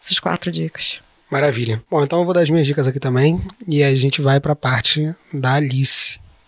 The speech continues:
Speaker 2: que é a nossa próxima convidada, que eu já vou apresentar pra vocês. As minhas dicas são, primeiro, a série Sessão de Terapia, em que o ator Zé Carlos Machado também é um terapeuta,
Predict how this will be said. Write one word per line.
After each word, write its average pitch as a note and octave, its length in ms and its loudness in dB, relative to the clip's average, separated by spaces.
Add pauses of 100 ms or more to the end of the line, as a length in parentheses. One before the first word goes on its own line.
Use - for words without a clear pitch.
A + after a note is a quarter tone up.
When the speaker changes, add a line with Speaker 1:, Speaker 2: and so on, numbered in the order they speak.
(160)
Speaker 2:
que - 120 -6
é B2+ 40 0
a - 20 -2
nossa B2 220 0
próxima C3+ 320 0
convidada, C3+ 480 0
que B2+ 100 -2
eu C3+ 40 4
já B2 100 2
vou B2+ 580 0
apresentar C3+ 460 0
pra C3+ 140 -2
vocês. - 480 -2 (560)
As D#3+ 100 2
minhas E3+ 180 4
dicas F3+ 220 0
são, D3 180 2
primeiro, D3 640 2
a D3 140 0
série D3+ 260 2
Sessão D3+ 360 2
de C#3 80 -4
Terapia, C#3 560 0 (180)
em C3+ 100 0
que C3 120 -2
o C#3 80 4
ator C3 340 2
Zé B2 100 0
Carlos C3 320 2
Machado C3 480 0
também D3+ 500 2
é F3+ 40 2
um F3+ 80 0
terapeuta, D3+ 720 0